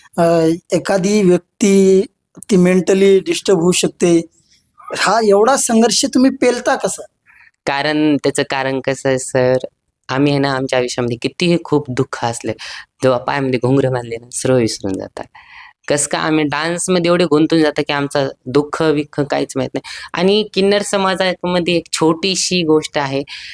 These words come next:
Speaker 2: की आम्ही दुःख असू की नसू, आम्ही ते नाही पाहत. पुढला व्यक्ती दुःखात आहे तर आम्ही त्याच्या एक दहा रुपयासाठी आशीर्वाद देतो आणि त्याला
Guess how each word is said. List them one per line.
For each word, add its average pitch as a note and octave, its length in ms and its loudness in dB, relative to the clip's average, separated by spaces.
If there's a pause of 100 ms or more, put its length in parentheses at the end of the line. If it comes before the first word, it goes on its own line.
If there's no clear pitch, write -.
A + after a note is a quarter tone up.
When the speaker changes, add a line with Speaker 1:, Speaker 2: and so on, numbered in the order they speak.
(140)
Speaker 2:
की F#3 40 0
आम्ही A3 260 0
दुःख A3+ 320 -4
असू B3 500 0
की A#3 80 0
नसू, G3 280 0
आम्ही F3+ 300 0
ते F3 120 0
नाही D#3 160 0 (100)
पाहत. D3 160 -6 (360)
पुढला G#3+ 260 2
व्यक्ती G3+ 440 -4
दुःखात A#3+ 420 -2
आहे G#3+ 140 -2 (360)
तर E3 40 -2
आम्ही F#3 240 -2
त्याच्या F#3+ 260 -2
एक F#3 240 -6
दहा E3+ 200 -2
रुपयासाठी F#3 400 -2
आशीर्वाद E3 360 0
देतो D#3+ 180 0
आणि D#3+ 140 0
त्याला D#3 180 0